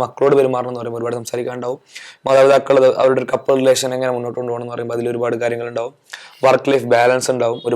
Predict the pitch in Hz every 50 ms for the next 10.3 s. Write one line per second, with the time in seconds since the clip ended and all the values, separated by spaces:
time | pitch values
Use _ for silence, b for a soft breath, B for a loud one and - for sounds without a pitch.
0 | 110 117 117 117 127 127 127 123 120 120 113 113 113 113 113 107 - - 127 131
1 | 131 127 117 117 117 113 - B B B B B B B B B B B 120 120
2 | 123 135 147 156 156 147 143 139 - - 143 143 143 135 127 120 117 117 117 120
3 | - - - - - - - - - _ _ - - - - - - - - 131
4 | 135 - 101 107 120 127 123 135 151 160 151 156 156 151 143 127 131 135 127 120
5 | 120 127 131 127 131 123 127 131 139 139 - 156 156 160 160 - 156 147 147 143
6 | 147 123 - - 143 147 156 147 139 131 127 123 123 120 - _ _ - - 127
7 | 123 - - - 110 - 67 - - 127 131 131 131 147 147 151 170 156 156 165
8 | 165 156 139 123 120 120 120 - _ _ B B B B B B B B B 135
9 | 135 160 180 180 180 185 196 196 180 185 196 196 190 185 180 190 202 208 202 -
10 | - - - 151 160